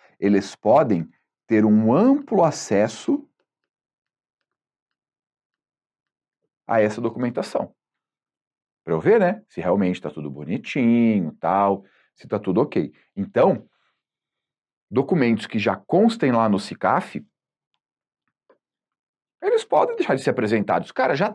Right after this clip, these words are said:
tá no sistema, é pra isso que o sistema serve. Então, claro, não todos, mas aquele, não tudo dá, mas a maioria dos documentos dá pra ficar ali no sicaf.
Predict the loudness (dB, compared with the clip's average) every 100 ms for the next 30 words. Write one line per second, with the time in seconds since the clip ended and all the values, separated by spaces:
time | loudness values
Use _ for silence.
0 | _ 0 2 2 -2 -6 -2 -2 -2 -2
1 | 0 2 2 0 -2 -2 0 0 0 0
2 | 0 0 -6 _ _ _ _ _ -12 0
3 | 0 0 0 4 4 0 _ _ 0 0
4 | 2 4 2 4 0 0 0 -2 0 0
5 | -2 -4 -4 -2 0 2 2 0 -2 -2
6 | 0 2 4 4 2 2 0 0 0 0
7 | -2 -4 -2 -4 0 0 0 -6 -6 -8
8 | -8